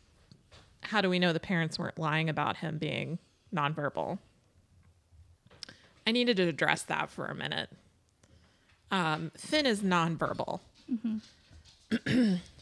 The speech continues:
Speaker 1: So what I want everybody to understand who's listening, who doesn't live our life, you know, who, who isn't a loved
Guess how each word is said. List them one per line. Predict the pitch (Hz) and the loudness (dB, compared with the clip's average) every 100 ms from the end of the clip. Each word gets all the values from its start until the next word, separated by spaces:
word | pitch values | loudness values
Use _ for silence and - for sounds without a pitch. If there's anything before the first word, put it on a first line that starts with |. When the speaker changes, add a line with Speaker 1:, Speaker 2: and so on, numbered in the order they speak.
| - - - - | -20 -20 -16 -8
Speaker 1:
So | - 220 208 208 - - - - - - _ | 0 2 2 -2 -10 -20 -20 -20 -20 -20 _
what | 202 220 240 | -2 4 6
I | 262 | 4
want | 240 233 226 | 2 0 0
everybody | 202 208 202 196 190 | 0 0 2 2 0
to | 196 | -2
understand | 165 170 - 175 170 | -2 -2 -2 -2 -2
who's | 175 175 | -2 -2
listening, | 175 - 170 165 | -2 -2 -4 -2
who | 175 160 160 - _ _ _ - - | -2 -2 -2 -6 _ _ _ -6 4
doesn't | 202 180 180 | 4 4 -2
live | 180 170 185 165 156 165 - _ _ - | -4 2 4 4 2 -4 -14 _ _ 0
our | 165 160 | 2 2
life, | 156 - 165 - 170 | 2 0 -2 -4 -6
you | |
know, | 156 151 | -4 -4
who, | 165 156 151 - _ _ _ _ _ - | -4 -6 -8 -14 _ _ _ _ _ -2
who | 196 175 - | 2 2 2
isn't | 180 175 175 170 - _ - | 0 2 0 -4 -10 _ -4
a | 170 | -2
loved | 165 165 165 | 0 0 -2